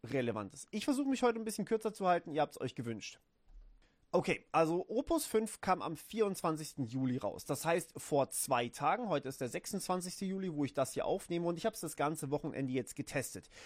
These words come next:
Und in einigen Benchmarks, um nochmal ganz kurz zu sagen, Benchmarks nur mit einer Grain of Salt nehmen bitte, aber in einigen Benchmarks,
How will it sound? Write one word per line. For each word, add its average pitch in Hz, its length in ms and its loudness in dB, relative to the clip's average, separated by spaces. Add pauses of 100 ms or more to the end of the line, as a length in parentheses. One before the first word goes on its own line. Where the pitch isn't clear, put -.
(200)
Und 196 340 6
in 185 160 -2
einigen 202 500 0
Benchmarks, 175 600 2
um 156 80 -2
nochmal 147 200 4
ganz 147 160 0
kurz - 220 -4
zu 139 60 -6
sagen, 147 260 4
Benchmarks 143 560 0
nur 147 200 4
mit 139 260 2
einer 123 200 2
Grain 127 260 0
of 117 100 -4
Salt 180 300 2
nehmen 175 180 -2
bitte, 165 320 -2
aber 165 220 4
in 170 100 -6
einigen 220 340 -2
Benchmarks, 170 540 -4